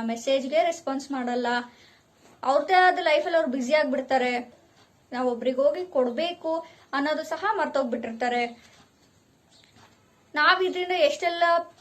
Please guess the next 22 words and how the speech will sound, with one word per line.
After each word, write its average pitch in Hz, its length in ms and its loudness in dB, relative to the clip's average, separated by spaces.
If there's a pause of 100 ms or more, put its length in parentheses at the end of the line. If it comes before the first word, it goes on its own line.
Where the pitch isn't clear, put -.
(300)
ತೊಂದ್ರೆಗಳನ್ನ 302 560 2
ಅನುಭವಿಸ್ತಾ 285 440 -2
ಇರ್ತೀವಿ 262 400 -2
ಅಲ್ವಾ? 247 540 -2 (760)
ಅದು 254 140 0
ಅವ್ರಿಗೆ 277 220 2
ಅರ್ಥನೇ 302 380 -2
ಆಗೋದಿಲ್ಲ. 277 640 2 (680)
ಈ 370 280 2
ರೀತಿ 381 280 2
ಯಾರಾದ್ರೂ 285 440 4
ಅನುಭವಿಸ್ತಾ 247 500 0
ಇದ್ದೀರಾ? 226 520 -8 (1600)
ನೀವು 392 300 4
ಕೊಟ್ಟಿರುವಂತಹ 311 800 0
ಹಣ 254 280 2 (140)
ನಿಮ್ಮ 269 280 -4
ಕೈಗೆ 269 340 -2
ಇನ್ನೂ 269 180 -2
ವಾಪಸ್ 247 380 -2
ಬಂದು 233 240 -4
ಸೇರಿಲ್ವಾ? 226 960 -6